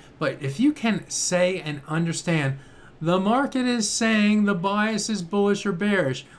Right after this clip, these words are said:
or, "The market is saying by stalling against this, uh, swing area, the sellers remain in control," you aren't trading alone. You are trading with the crowd, and I think that's a good thing.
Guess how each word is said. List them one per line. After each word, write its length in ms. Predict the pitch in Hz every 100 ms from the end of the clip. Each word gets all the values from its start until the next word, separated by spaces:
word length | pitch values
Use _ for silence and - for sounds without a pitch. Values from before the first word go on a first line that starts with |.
| -
or, 160 | 180 185
"The 120 | 196
market 540 | 190 233 320 311 233
is 300 | 214 208 202
saying 420 | - 214 208 190 - - -
by 160 | 175
stalling 440 | 175 - 208 214 208
against 360 | 185 190 -
this, 260 | - 185 -
uh, 160 | 180 165
swing 540 | - - 202 208 190
area, 480 | 160 170 170 165 165 - - -
the 100 | 160
sellers 460 | - 185 185 160
remain 340 | 170 165 170 165
in 100 | 160
control," 680 | 160 151 - 180 147 104 92 - - - - - - - - -
you 160 | 185 214
aren't 240 | 226 214
trading 420 | - 185 185 175
alone. 460 | 170 165 165 123 98 92 - 113 - - - - - - - -
You 160 | 170 190
are 100 | 175
trading 540 | - 175 170 160 156
with 200 | 165 170
the 60 | 147
crowd, 400 | - 180 139 - - - -
and 80 | 156
I 100 | 196
think 220 | 202 170
that's 240 | 165 139
a 60 | 110
good 280 | 131 135 -
thing. 320 | 110 95